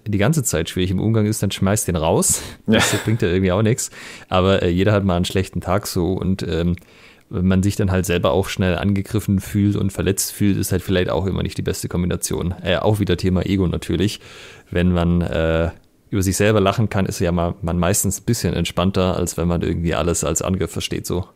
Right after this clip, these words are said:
Speaker 2: Ja, wenn du einfach stets wohlwollend und wertschätzend gegenüber deinen Trainierenden und deinen Trainerkollegen, ähm, dich verhältst als, als, äh,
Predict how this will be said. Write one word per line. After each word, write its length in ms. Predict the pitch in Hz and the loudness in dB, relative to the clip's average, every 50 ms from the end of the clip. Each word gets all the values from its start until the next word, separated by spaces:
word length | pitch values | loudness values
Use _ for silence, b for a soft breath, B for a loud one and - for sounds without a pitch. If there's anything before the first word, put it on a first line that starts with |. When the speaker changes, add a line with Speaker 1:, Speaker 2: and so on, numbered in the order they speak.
| _ _ _ | _ _ _
Speaker 2:
Ja, 140 | - 104 98 - - - B B B B B B B B B | -2 0 0 -2 -6 -14 B B B B B B B B B
wenn 100 | - 101 | -4 -2
du 60 | 101 | -2
einfach 400 | 90 92 - - 101 95 - - - - | -2 -2 -2 -2 -4 -4 -4 -10 -10 -8
stets 500 | - - 95 98 92 - - - - - | -2 2 2 2 2 2 -4 -6 -2 2
wohlwollend 500 | 95 101 107 101 107 104 101 101 101 90 | 4 4 4 6 6 6 6 6 4 2
und 160 | 87 87 92 | 0 0 2
wertschätzend 760 | 98 101 101 - - 95 92 - - - 98 101 101 95 - | 2 2 2 2 0 0 0 0 -2 -2 -2 -2 -2 -2 -2
gegenüber 520 | - 95 92 95 92 80 82 80 90 92 | 0 0 0 0 0 -2 -2 -2 0 -2
deinen 280 | 87 - 90 87 92 87 | 0 0 0 -2 -2 -4
Trainierenden 720 | - - - 90 90 98 104 104 104 101 98 - 95 95 | -4 -6 -4 -2 0 2 2 4 2 2 2 2 0 2
und 220 | 90 87 87 - | 2 0 -2 0
deinen 240 | - 87 87 87 92 | 0 0 0 0 -2
Trainerkollegen, 760 | - - - 104 104 98 - - 95 87 90 95 98 104 113 B B B B B B B B B B B _ - | -4 -2 0 2 2 2 2 2 2 2 4 4 2 0 -2 B B B B B B B B B B B _ -10
ähm, 480 | - 92 92 90 90 87 87 92 90 - - _ _ - | -6 -4 -2 -2 -2 -2 -4 -4 -6 -10 -14 _ _ -8
dich 140 | 104 - - | -6 -4 -2
verhältst 640 | - 98 87 92 98 110 110 - - - - - - _ _ _ _ _ _ _ _ _ _ - - _ _ _ _ _ _ _ _ - | -2 -2 0 2 0 2 2 0 0 -2 -4 -8 -10 _ _ _ _ _ _ _ _ _ _ -18 -18 _ _ _ _ _ _ _ _ -4
als, 680 | 95 98 95 98 98 92 - - - - - - - - | -2 0 0 0 -2 -2 -2 0 0 0 -2 -4 -6 -8
als, 680 | - 90 90 - - - - - - - - - - - 76 80 - - - 80 | -10 -10 -10 -10 -10 -10 -10 -10 -10 -10 -10 -12 -14 -14 -16 -16 -16 -16 -16 -12
äh, 140 | 92 92 | -12 -10